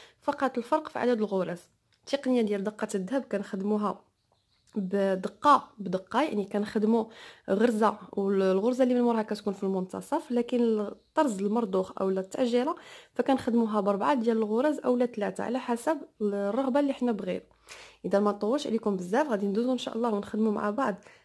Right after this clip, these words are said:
هذا الشكل هذا. لكن قبل ما نبداو، كيف ما كنقول لكم دائما، إلا عجبكم الفيديو ما تردوش أنكم تضغطوا على زر الإعجاب، وأيضا تخليوا لي تعليقاتكم وتشجيعاتكم. ولا كنتوا اول مره غتكتشفوا القناه، مرحبا بكم.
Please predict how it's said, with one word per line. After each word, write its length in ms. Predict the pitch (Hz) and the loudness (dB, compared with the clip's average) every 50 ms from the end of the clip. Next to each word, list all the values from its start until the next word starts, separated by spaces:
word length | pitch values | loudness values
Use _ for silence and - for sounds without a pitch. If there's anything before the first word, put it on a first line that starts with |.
| _ _ | _ _
هذا 140 | - 190 190 | -6 -6 -6
الشكل 320 | - - - 269 269 233 | -4 -4 -4 -2 -2 -2
هذا. 320 | 202 190 202 196 190 277 - - | -2 -2 -2 -2 -2 -2 -2 -2
لكن 300 | 254 247 240 240 220 190 | -2 -2 -2 0 -2 -4
قبل 300 | - - 220 277 285 262 | -4 -2 -2 0 2 2
ما 80 | 233 | 2
نبداو، 340 | 214 196 180 175 226 285 302 | 2 0 0 0 0 -2 -2
كيف 180 | - 226 214 - | -4 -6 -6 -6
ما 80 | 208 | -8
كنقول 260 | 202 208 196 - 202 196 | -8 -8 -8 -4 -4 -4
لكم 260 | 190 190 185 185 180 | -2 -2 -4 -4 -2
دائما، 360 | 220 262 - 214 196 208 262 | -2 -2 -2 -2 -2 -2 0
إلا 220 | 302 285 262 294 | 0 0 0 -2
عجبكم 400 | 302 254 240 214 - - 226 220 | -2 -2 -4 -6 -6 -4 -2 0
الفيديو 360 | 214 208 208 208 196 220 294 285 | 0 0 -2 -4 -4 -2 -2 -2
ما 100 | 240 214 | -2 -2
تردوش 480 | - - 196 185 185 - 294 302 311 | -2 -4 -6 -6 -6 -6 -6 -6 -6
أنكم 380 | - 220 220 214 - 202 190 185 | -4 -4 -4 -4 -4 -4 -4 -2
تضغطوا 280 | 185 294 294 - 233 | -4 -4 -4 -2 -2
على 140 | 214 208 202 | 0 0 0
زر 160 | 196 240 269 | 2 2 0
الإعجاب، 480 | 254 240 - 214 202 202 208 233 214 190 | 0 0 -2 -2 -2 -2 -2 -2 -2 -2
وأيضا 300 | - - 294 294 285 240 | -4 -4 -4 -2 -2 -2
تخليوا 360 | 220 - - 285 277 277 247 | -2 -2 -4 -2 -2 0 0
لي 80 | 226 226 | 0 0
تعليقاتكم 720 | 226 240 - 196 202 202 - 262 269 269 - - 220 202 | -2 -2 -4 -4 -4 -4 -4 -6 -6 -4 -4 -2 -2 -2
وتشجيعاتكم. 920 | 190 214 - 339 330 - 233 208 214 208 202 190 180 - - - 302 349 370 - - - - - - - _ _ - | -2 -2 -4 -4 -4 -2 -2 0 0 0 0 -2 -4 -6 -6 -2 -2 -2 -2 -4 -8 -20 -20 -20 -20 -20 _ _ 4
ولا 120 | 247 277 | 4 4
كنتوا 280 | 277 285 233 - 214 - | 6 4 0 0 0 0
اول 200 | 285 320 320 277 | 2 2 2 2
مره 180 | 254 240 226 | 2 0 0
غتكتشفوا 520 | 220 220 214 214 - - 269 269 - - 254 | -2 -4 -6 -6 -4 -4 -4 -4 -4 -8 -8
القناه، 360 | 254 - 262 269 302 320 320 - | -6 -4 -2 0 0 -2 -2 -2
مرحبا 380 | 220 220 214 214 - 233 240 269 | -2 -2 -2 -2 -2 0 0 0
بكم. 360 | 247 233 196 - - - | 2 0 -2 -2 -4 -10